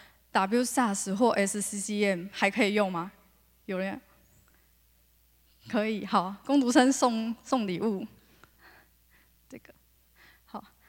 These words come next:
那大家都是I T，你可能，我们最重要的是知道了这三个阶段之后，那我怎么去设定这三个阶段呢？第一个就是C B，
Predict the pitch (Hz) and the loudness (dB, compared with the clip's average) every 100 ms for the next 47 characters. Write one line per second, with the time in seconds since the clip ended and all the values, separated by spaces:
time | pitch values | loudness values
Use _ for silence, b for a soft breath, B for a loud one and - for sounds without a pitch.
0 | b b _ _ _ _ _ _ _ _ | b b _ _ _ _ _ _ _ _
1 | _ _ _ _ _ _ _ _ _ _ | _ _ _ _ _ _ _ _ _ _
2 | _ 311 330 262 - _ _ _ _ _ | _ -4 -2 -2 -8 _ _ _ _ _
3 | - 294 285 277 277 247 226 233 - 208 | 4 6 8 6 6 6 6 4 -2 -6
4 | 208 - 269 311 247 208 208 202 - 226 | -6 -8 0 2 2 -2 -4 -6 4 6
5 | 240 - 311 240 262 262 240 214 214 233 | 6 6 6 8 6 8 8 6 0 -4
6 | 233 220 220 185 B B B 208 208 285 | -4 2 2 2 B B B -2 6 6
7 | 262 240 247 214 233 220 233 208 202 220 | 8 6 8 6 6 6 6 6 4 4
8 | 220 214 311 269 240 233 196 196 247 - | 4 6 8 10 8 6 -2 0 0 4
9 | 240 240 240 285 277 247 226 214 208 214 | 4 4 2 4 6 6 6 4 2 0
10 | 196 208 170 - 220 B B B B 349 | 2 2 0 -4 -12 B B B B 4
11 | 349 285 247 262 269 - 240 226 233 214 | 6 6 6 4 2 2 0 0 0 -2